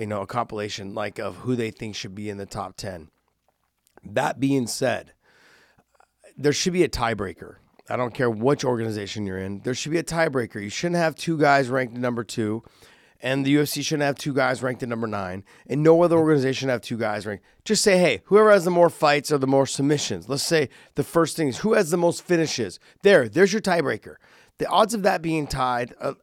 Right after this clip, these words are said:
are pretty slim. You know what I mean? And then go from there, saying, "Okay, who had something else? I don't even know."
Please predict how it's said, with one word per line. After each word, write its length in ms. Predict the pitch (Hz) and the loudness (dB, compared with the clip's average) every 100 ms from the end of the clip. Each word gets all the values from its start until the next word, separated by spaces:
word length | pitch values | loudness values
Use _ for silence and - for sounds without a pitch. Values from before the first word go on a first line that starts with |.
| - | -4
are 120 | 131 | -4
pretty 240 | - 147 | -2 -4
slim. 460 | 117 - 113 85 82 _ _ - - _ - | -2 -4 -4 -4 -10 _ _ -20 -20 _ -2
You 80 | 127 | 0
know 60 | |
what 40 | 123 | 2
I 40 | |
mean? 180 | 131 156 | 2 0
And 120 | 151 | 2
then 140 | 190 | 4
go 140 | 185 202 | 6 4
from 200 | - 180 | 2 2
there, 220 | 170 120 | 2 2
saying, 240 | 120 139 139 | 0 -2 -2
"Okay, 360 | 135 135 123 | 0 0 2
who 180 | 131 160 | 2 2
had 560 | 175 156 151 151 143 120 | 4 4 6 6 6 2
something 340 | - 139 127 | -2 -2 -2
else? 280 | 123 98 92 | -2 -4 -4
I 80 | 120 | -4
don't 140 | 120 110 | -4 -4
even 220 | 98 92 | -6 -8
know." 200 | 78 | -12